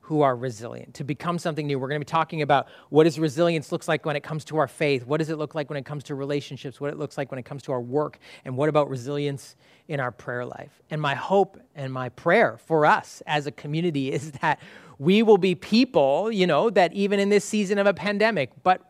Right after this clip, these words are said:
whatever season you might be going through, that we're not just people who endure and who get through something hard, but people who can become someone and a people who are new,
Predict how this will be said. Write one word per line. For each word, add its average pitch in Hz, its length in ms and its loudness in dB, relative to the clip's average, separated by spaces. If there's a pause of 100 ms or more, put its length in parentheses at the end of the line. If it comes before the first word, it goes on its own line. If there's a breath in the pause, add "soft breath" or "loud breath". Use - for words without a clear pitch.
whatever 208 480 4
season 139 380 -6
you 135 120 -6
might 131 180 -6
be 123 100 -10
going 131 260 -12
through, 127 280 -16 (260 loud breath)
that 160 140 2
we're 156 220 2
not 185 240 2
just 240 180 -4
people 180 280 2
who 180 180 4
endure 151 460 2
and 151 180 -4
who 139 140 -4 (120)
get 190 240 2
through 190 180 -2
something 139 280 -6
hard, 117 300 -6 (280 loud breath)
but 147 160 -6
people 175 300 -4
who 151 120 0
can 139 180 -6
become 175 520 -8
someone 139 920 -10
and 117 140 -14
a 113 60 -14
people 127 520 -12 (160 soft breath)
who 139 120 -6
are 113 120 -6
new, 123 500 -4